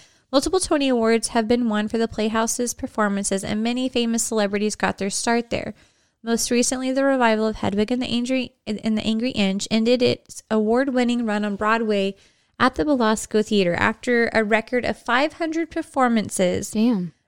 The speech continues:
Speaker 1: Yeah, this raunchy rock musical took its final bow, um, on December thirteenth of two, two thousand fifteen. So since two thousand fifteen, um,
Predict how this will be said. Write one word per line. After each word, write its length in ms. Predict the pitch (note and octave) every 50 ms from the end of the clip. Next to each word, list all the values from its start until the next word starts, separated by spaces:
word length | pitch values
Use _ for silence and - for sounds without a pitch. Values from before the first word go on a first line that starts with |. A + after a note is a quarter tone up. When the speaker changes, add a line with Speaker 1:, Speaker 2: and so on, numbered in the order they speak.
| _
Speaker 1:
Yeah, 240 | - - - - - -
this 360 | G3+ A#3+ C4 C4+ - - -
raunchy 580 | - A#3 A#3 A#3+ C4 D4 D4 - D#4+ E4+ E4+
rock 300 | D4+ C4 B3 C4 C4 -
musical 400 | C4+ B3 A#3 A#3 A3 A3+ - A3
took 180 | G#3+ - G#3+ -
its 180 | G#3+ G3+ - -
final 340 | - - G#3+ A3 A#3 B3+ C#4
bow, 500 | B3+ A#3+ G#3 G3 G3 F#3+ F#3+ G3 G#3 G#3 _ _ _ _ _ _ _ _ _ -
um, 380 | - A3 G#3+ G3+ F#3 F3+ F3 - -
on 220 | A3 A3 G#3+ G#3+
December 500 | G#3+ G#3+ - - - - A#3+ A#3 A#3 A#3+
thirteenth 500 | A#3 - A#3+ A3 G3 - - A3 G#3+ G3+ -
of 60 | G3+
two, 300 | - - - G#3+ G3 G3 - _ _ _
two 120 | - - B3+
thousand 360 | A#3 A3+ G#3 G3+ G3 G3 F#3+
fifteen. 440 | - - F3+ - - - - - - - - _ _ _ _ _ _ _ _
So 300 | - - E4+ D4 C#4+ C#4
since 600 | C#4 - - - G4 A4 B4+ C5+ - - - -
two 180 | - - F4+ E4
thousand 300 | D#4+ D4+ D4 D4 D4+ D4
fifteen, 640 | - C4+ C4 - - - F#3+ F#3 F#3 F#3 F#3+ F#3+ -
um, 480 | - G#3+ G#3 G3+ G3 F#3 F3 F3 -